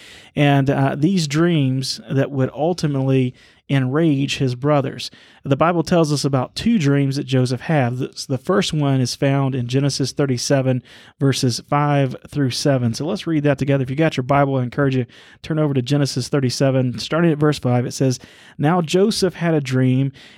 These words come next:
and told it to his brothers." That's probably his first mistake. Um, "and <laughs> they hated him even more. So he said to them, 'Please hear this dream which I have dreamed.'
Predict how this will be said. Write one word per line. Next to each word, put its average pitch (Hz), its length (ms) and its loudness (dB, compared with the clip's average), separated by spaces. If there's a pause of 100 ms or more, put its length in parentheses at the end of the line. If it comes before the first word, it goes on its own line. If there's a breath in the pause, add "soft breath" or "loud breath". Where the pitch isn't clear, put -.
and 135 460 2
told 202 260 2
it 139 260 0
to 160 180 2
his 127 140 0
brothers." 127 600 -2
That's - 100 -14
probably 135 300 -4
his 113 80 -4
first 131 280 -6
mistake. 120 400 -10 (480 loud breath)
Um, 120 380 0
"and 135 180 2
<laughs> 143 140 -2
they 160 160 4
hated 160 320 0
him 147 180 0
even 170 380 0
more. 139 400 -2 (320 soft breath)
So 151 380 2
he 147 240 0
said 170 260 0
to 160 80 -2
them, 147 240 2
'Please 165 440 0
hear 220 280 0
this 185 220 0
dream 147 360 0
which 131 200 -4
I 143 240 0
have 135 200 -4
dreamed.' 127 600 -2